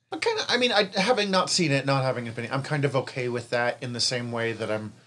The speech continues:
okay with a lot of, you know, same way Legends of Tomorrow.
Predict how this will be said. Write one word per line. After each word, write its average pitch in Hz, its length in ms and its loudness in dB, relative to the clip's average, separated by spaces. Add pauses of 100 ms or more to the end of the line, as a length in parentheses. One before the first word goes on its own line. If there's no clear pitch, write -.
(500)
okay 127 300 -2
with 123 220 0
a 123 40 4
lot 117 360 2
of, 117 240 -2
you 196 100 -2
know, 117 280 0
same 170 200 2
way 139 80 2
Legends 131 380 2
of 110 80 -6
Tomorrow. 113 640 2